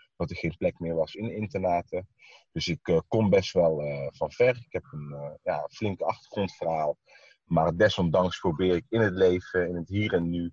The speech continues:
probeer ik iets prachtigs neer te zetten. En als, eh, vader en rolmodel een voorbeeld te zijn. Ik vind het ook gewoon, eh, fantastisch om binnen mijn sport in de top te staan.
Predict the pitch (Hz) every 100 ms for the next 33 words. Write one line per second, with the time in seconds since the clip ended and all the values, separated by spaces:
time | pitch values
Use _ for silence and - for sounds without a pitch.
0 | _ - _ - 87 87 85 156 - -
1 | - 90 - 87 - 78 78 - - 76
2 | - 82 78 - 76 76 - - 73 -
3 | 92 87 80 78 92 98 85 76 76 -
4 | 107 - 98 85 85 - - - 78 78
5 | - _ _ _ _ _ 151 76 - -
6 | 73 73 71 69 67 - 78 - 80 -
7 | 76 73 73 85 82 76 73 - - 80
8 | - - - 82 73 78 - - - 73
9 | 71